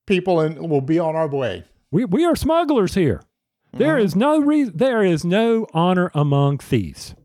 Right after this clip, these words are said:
Speaker 1: That's what they f-, say. I don't know who they is, but that's what they say.
Speaker 2: And that's in the rule book.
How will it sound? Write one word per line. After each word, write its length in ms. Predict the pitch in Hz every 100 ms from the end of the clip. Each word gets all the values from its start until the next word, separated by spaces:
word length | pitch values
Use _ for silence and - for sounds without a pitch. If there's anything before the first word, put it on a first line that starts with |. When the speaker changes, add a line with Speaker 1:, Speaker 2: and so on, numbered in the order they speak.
| _ _
Speaker 1:
That's 220 | 143 139 -
what 200 | 151 -
they 160 | 139
f-, 200 | 127 - -
say. 340 | - 135 104 92
I 80 | 120
don't 120 | 139
know 80 | 123
who 120 | 135
they 260 | 143 147
is, 200 | 143 170 147
but 180 | 120 110
that's 220 | 113 -
what 120 | 127
they 100 | 143
say. 360 | 147 - 87 - _
Speaker 2:
And 180 | 151 139
that's 200 | 143 -
in 100 | 156
the 60 | 180
rule 180 | 175 127
book. 260 | 110 101